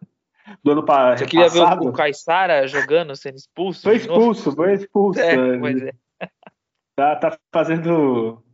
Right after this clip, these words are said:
Speaker 1: sucesso em todos os clubes, viu? <laughs> Ele, ele tá subindo que nem, <laughs> como é que o pessoal fala? Não é foguete, é, não vou lembrar
Speaker 2: Tá
Speaker 1: a piada.
Speaker 2: voando no saco.
Speaker 1: Isso, tá falando que nem sapo, esse tá mesmo.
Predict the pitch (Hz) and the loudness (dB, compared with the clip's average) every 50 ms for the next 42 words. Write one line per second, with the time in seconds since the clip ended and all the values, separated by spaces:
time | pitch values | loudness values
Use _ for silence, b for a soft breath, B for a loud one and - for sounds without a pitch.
0 | _ - - - - 151 143 147 - 160 156 156 - 147 - 185 180 190 180 175 | _ -20 -14 -6 -4 -4 -2 0 0 -2 -2 -2 -4 -4 -4 -4 -2 0 -2 -2
1 | 180 - 135 127 - 113 113 127 143 156 175 _ - - - - - - - _ | 0 0 -2 -2 -2 -4 -2 0 0 0 -2 _ -6 -8 -8 -6 -8 -12 -12 _
2 | _ _ _ _ - - _ _ _ - 123 131 147 151 143 147 - 165 170 165 | _ _ _ _ -20 -20 _ _ _ -4 -2 0 0 0 0 0 -2 -2 -2 -2
3 | - - 180 156 - 165 185 180 170 175 175 156 170 185 185 180 175 156 135 127 | -4 -4 -2 0 0 0 0 0 0 0 0 0 0 2 2 2 0 0 0 -2
4 | 120 113 117 117 b b b _ _ - 208 196 196 - 151 156 175 175 151 123 | -2 -4 -6 -10 b b b _ _ -2 -2 -2 -2 -2 0 0 2 2 0 0
5 | 123 127 - - - 127 127 123 117 - - 156 165 151 123 110 117 131 _ _ | -4 -8 -12 -10 -10 -6 -4 -4 -6 -4 -2 -2 0 0 0 -2 -4 -8 _ _
6 | _ _ _ _ _ _ _ _ _ _ _ _ - - 151 160 - - - 139 | _ _ _ _ _ _ _ _ _ _ _ _ -4 -2 -2 -2 -2 -2 -2 0
7 | 127 123 123 123 120 117 117 - 123 - 123 123 117 - - 151 139 - - _ | 0 2 0 0 0 0 0 -2 -4 -4 -2 -4 -4 -2 0 0 -2 -2 -4 _
8 | _ - 247 240 208 190 190 180 170 151 147 - 190 190 190 196 190 - - - | _ -8 -6 -2 0 2 2 2 2 2 2 2 2 0 0 0 0 -2 -4 -6
9 | - - 151 139 131 - _ _ _ _ _ _ _ _ _ _ _ _ _ _ | -10 -8 -8 -8 -8 -10 _ _ _ _ _ _ _ _ _ _ _ _ _ _
10 | _ - 151 165 180 180 160 - - 156 143 151 165 165 165 170 175 202 196 202 | _ 0 2 4 4 4 2 2 0 -2 0 0 -2 -2 0 0 -2 0 0 0
11 | 170 135 131 127 131 131 - - 185 185 175 143 107 101 - _ | 0 0 0 -2 -4 -4 -2 -4 -2 -2 -2 -4 -4 -6 -10 _